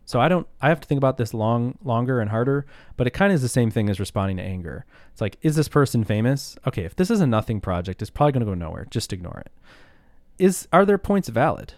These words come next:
Then I should take them into account and see if I can make Livewire address those things. That's what I did with Livewire, um, and Inertia, you know, like, a year or two ago when I was like, "Oh, a lot of these criticisms are valid. A lot of things people are saying that when they build their Inertia app, their,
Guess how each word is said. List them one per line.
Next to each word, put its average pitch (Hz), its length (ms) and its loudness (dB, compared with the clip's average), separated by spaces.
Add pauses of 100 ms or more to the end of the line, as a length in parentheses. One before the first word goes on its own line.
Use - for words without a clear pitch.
(200)
Then 117 140 2
I 139 80 4
should 135 180 -4
take 139 160 2
them 139 120 2
into 135 200 2
account 131 300 0
and 117 80 -8
see - 120 -2
if 123 100 0
I 123 80 2
can 120 160 0
make 117 180 0
Livewire 117 520 0
address 139 300 0
those 90 220 -8
things. - 300 -14
That's 98 220 -8
what 110 100 0
I 101 80 2
did 107 220 -2
with 107 140 -6
Livewire, 98 640 -2 (640)
um, 92 400 -2
and 117 140 -2
Inertia, 104 640 -2 (120)
you 107 80 -6
know, 101 240 -2 (260)
like, - 320 -8
a - 80 -6
year 113 260 0
or 117 60 0
two - 180 -8
ago - 320 -12 (120)
when 98 120 -6
I 92 120 -4
was 90 240 -8
like, 90 280 -8
"Oh, 107 160 -4
a 95 40 -4
lot 92 180 -6
of 110 60 -4
these 110 180 -6
criticisms 123 480 -4
are 127 80 0
valid. 143 440 0
A 117 40 -6
lot 82 140 -8
of 95 80 -10
things 113 180 -8
people 131 240 -6
are 127 60 -4
saying 131 360 -2
that 117 200 -4
when 113 140 -6
they 98 80 -4
build 107 220 -4
their 120 140 0
Inertia 123 400 -4
app, 101 300 -4
their, 92 220 -6